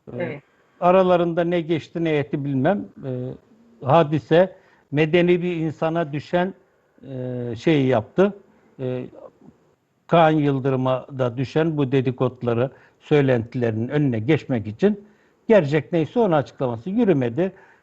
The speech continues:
Speaker 1: E, yani
Speaker 2: A-,
Speaker 1: Hadise
Speaker 2: aile
Speaker 1: bu
Speaker 2: istemedi
Speaker 1: kararı
Speaker 2: diyen
Speaker 1: verdi.
Speaker 2: de var. Kaan'ın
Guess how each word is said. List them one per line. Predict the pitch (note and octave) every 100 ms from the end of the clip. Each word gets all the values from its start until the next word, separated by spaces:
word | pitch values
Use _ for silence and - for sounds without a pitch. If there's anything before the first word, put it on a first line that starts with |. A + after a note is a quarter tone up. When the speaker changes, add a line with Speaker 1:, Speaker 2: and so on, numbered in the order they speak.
| _
Speaker 1:
E, | D3+ D3+ D3+ D#3 - - - - _ _ -
yani | E3+ D#3 E3
Speaker 2:
A-, | F3+
Speaker 1:
Hadise | C4 -
Speaker 2:
aile | A#3+ C#4 D4 D#4+
Speaker 1:
bu | C#4+
Speaker 2:
istemedi | D4 G#3 D4+ F#3
Speaker 1:
kararı | F#3 E3+
Speaker 2:
diyen | C4+ D4+
Speaker 1:
verdi. | C#4+
Speaker 2:
de | F#3 E3+
var. | D#3 D3 - -
Kaan'ın | G3